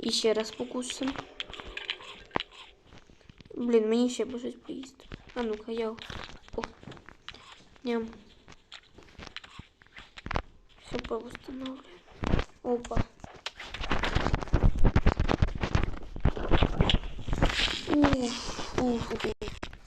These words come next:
Времени мене не нужен був би, ну ладно. Патрони? З патроном. Ну ладно. У мене дуже мало Х П. Ще й суперсила є.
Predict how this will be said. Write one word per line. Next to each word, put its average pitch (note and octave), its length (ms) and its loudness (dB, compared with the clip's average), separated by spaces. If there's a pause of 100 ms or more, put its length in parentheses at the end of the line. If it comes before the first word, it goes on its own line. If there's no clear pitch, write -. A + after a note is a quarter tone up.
(280)
Времени B3+ 340 0
мене A#3 180 0
не A3+ 200 0
нужен G#3 220 -8
був A3+ 340 -18
би, A#3 80 -10
ну B3 240 -8
ладно. A#3 180 -10 (1200)
Патрони? D#4 300 0 (140)
З - 140 -18
патроном. - 460 -18 (1160)
Ну A#3 80 -8
ладно. - 160 0 (1800)
У - 20 2
мене B3+ 200 2
дуже B3+ 260 0
мало B3+ 280 4
Х B3+ 160 -2
П. A3+ 260 -2
Ще - 180 0
й B3+ 40 0
суперсила A#3+ 680 -2
є. B3 160 -10